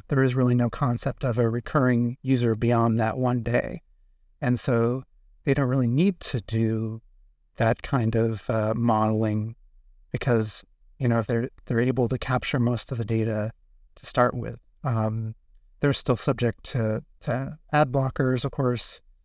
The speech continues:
Of course, you can work around that, but, um, you know, that, uh, that's, so that's not as big a thing. Um, and some of the other ones where they really do need, uh, you know, they're still, they're, they're coo-,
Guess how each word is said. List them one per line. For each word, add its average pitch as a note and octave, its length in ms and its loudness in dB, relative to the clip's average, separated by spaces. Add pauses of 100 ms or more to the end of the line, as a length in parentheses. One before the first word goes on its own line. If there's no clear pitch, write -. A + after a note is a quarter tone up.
(200)
Of - 60 -20
course, - 160 -6
you B2 60 -2
can A2 160 0
work A2+ 160 -2
around C3 300 2
that, B2 260 2
but, A#2 240 0 (480)
um, A2 500 2 (960)
you A#2+ 100 2
know, A2 140 4
that, A2 400 -2
uh, A2 340 -2
that's, - 360 0
so C#3+ 120 -2
that's C3 300 2
not A#2+ 260 2
as A2+ 80 -2
big A2+ 240 -2
a A#2 60 -2
thing. B2+ 460 -2 (140)
Um, A2+ 460 -4 (440)
and B2 100 -4
some C3+ 160 2
of B2+ 40 4
the B2 120 4
other B2 160 2
ones A#2 680 -2 (440)
where A#2 400 2
they A2+ 540 0 (160)
really A#2+ 200 2
do B2 220 2
need, C3+ 480 2 (840)
uh, A#2+ 240 2
you B2 120 0
know, A2+ 120 2
they're A2 100 -6
still, B2 380 0
they're, B2 180 2
they're B2 160 0
coo-, - 200 -12